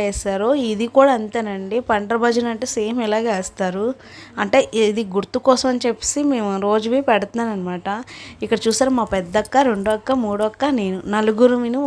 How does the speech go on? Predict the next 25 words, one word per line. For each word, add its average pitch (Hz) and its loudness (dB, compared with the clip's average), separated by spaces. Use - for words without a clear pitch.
లైన్గా 226 4
నిల్చున్నాం 202 -4
అనమాట. 185 -4
అంటే 226 4
గుర్తుండిపోతుంది 220 2
అని 202 -6
చెప్పేసి 190 -6
ప్రతి 202 0
ఇయర్ 233 6
ఎప్పుడు 220 -2
భజన 214 2
వేసినా 262 -2
ఇలాగే 233 4
నిల్చుంటాంలేండి. 208 -2
ఆ, 220 4
మెమరీగానే 240 4
ఉంటుంది 202 -2
అందరితోనూ. 233 4
ఇలా 226 8
అయితే 214 2
భజనలకు 233 2
అయితే 233 -4
కంటిన్యూ 226 -2
అవుతున్నాయి 220 -4
అనమాట. 190 -4